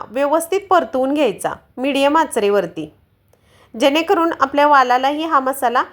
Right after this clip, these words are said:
व्यवस्थित लागला जाईल. एकसारखा हलवत हलवतच परतून घ्यायचा आहे, जेणेकरून आपला मसाला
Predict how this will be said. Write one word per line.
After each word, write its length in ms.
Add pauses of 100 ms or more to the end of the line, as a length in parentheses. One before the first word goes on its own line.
(240)
व्यवस्थित 460
लागला 340
जाईल. 280 (1900)
एकसारखा 440
हलवत 340
हलवतच 380
परतून 420
घ्यायचा 320
आहे, 80
जेणेकरून 400
आपला 240
मसाला 340